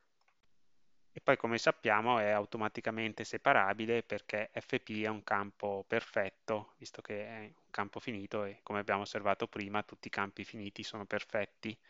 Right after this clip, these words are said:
e tutte le estensioni algebriche di un campo perfetto sono separabili. Abbiamo quindi visto che l'estensione F P in F P alla n è di Galois,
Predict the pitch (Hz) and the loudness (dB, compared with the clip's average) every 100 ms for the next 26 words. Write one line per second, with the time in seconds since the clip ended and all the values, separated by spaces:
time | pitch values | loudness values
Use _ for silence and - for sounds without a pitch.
0 | _ _ - 123 - 123 110 104 - 107 | _ _ -20 -18 -14 -6 -4 -4 -4 -6
1 | - 117 104 104 101 107 101 107 - 104 | -4 -2 0 -2 0 0 0 -4 -4 -4
2 | 101 _ 113 101 101 101 107 101 101 - | -4 _ -12 -10 -10 0 2 2 -2 -2
3 | 113 - 104 98 - 107 - 110 98 107 | -2 0 -2 -2 -6 -6 -6 -8 -8 -6
4 | - 101 95 98 98 - _ _ _ _ | -2 0 -2 -8 -12 -16 _ _ _ _
5 | _ _ _ _ - _ - - - - | _ _ _ _ -20 _ -20 -20 -20 -20
6 | - 123 113 - 123 117 127 - 123 113 | -8 0 0 0 -2 0 0 -2 2 4
7 | 110 110 - 110 - 127 120 110 113 117 | 4 0 -2 -2 2 2 2 0 -2 -4
8 | 117 - 120 117 107 - - 117 110 113 | -6 -4 -2 0 -2 -2 0 4 6 4
9 | 113 107 110 110 143 165 107 | 2 0 2 4 4 6 6